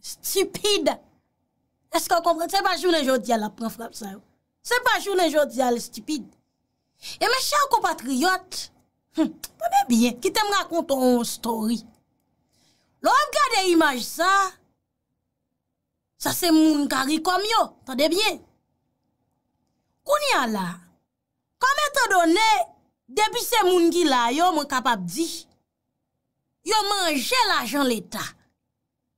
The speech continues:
Yo bambile nan peyi a deja. Yo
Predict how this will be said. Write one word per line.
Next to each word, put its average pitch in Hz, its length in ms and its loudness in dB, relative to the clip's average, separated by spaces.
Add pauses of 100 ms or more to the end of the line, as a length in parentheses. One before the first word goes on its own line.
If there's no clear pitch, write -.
(1120)
Yo 392 200 0
bambile 440 800 -2
nan 359 100 -4
peyi 294 320 -2
a 240 160 -2
deja. 208 400 -8 (1000)
Yo 349 120 2